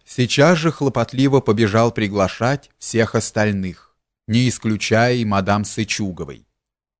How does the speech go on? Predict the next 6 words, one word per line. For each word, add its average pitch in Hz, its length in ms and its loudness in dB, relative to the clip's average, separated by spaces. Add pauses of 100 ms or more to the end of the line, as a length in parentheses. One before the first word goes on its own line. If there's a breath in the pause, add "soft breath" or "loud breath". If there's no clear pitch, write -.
(440)
А 123 100 4
затем 131 480 4
подхватил 123 560 2
под 123 300 2
руку 120 240 0
Каржоля, 101 800 -2